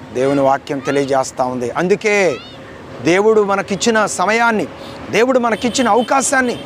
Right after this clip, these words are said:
ఎలా మనం సద్వినియోగం చేసుకుంటున్నాం ఒక్కసారి ఆలోచించమని కూడా ప్రభువు పేట నేను తెలియజేస్తున్నాను. మనం దేవునికి ఇష్టంగా బ్రతికినప్పుడు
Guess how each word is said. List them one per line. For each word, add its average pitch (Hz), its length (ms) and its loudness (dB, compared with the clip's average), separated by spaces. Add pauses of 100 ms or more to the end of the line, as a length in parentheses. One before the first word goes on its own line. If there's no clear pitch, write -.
(280)
ఎలా 208 220 4
మనం 285 220 2
సద్వినియోగం 294 520 2
చేసుకుంటున్నాం 262 680 0 (540)
ఒక్కసారి 185 480 2
ఆలోచించమని 220 720 2
కూడా 180 240 4 (440)
ప్రభువు 165 340 2
పేట 202 300 0
నేను 165 300 0
తెలియజేస్తున్నాను. 143 880 0 (460)
మనం 247 200 2 (500)
దేవునికి 277 400 4
ఇష్టంగా 285 320 0
బ్రతికినప్పుడు 277 680 2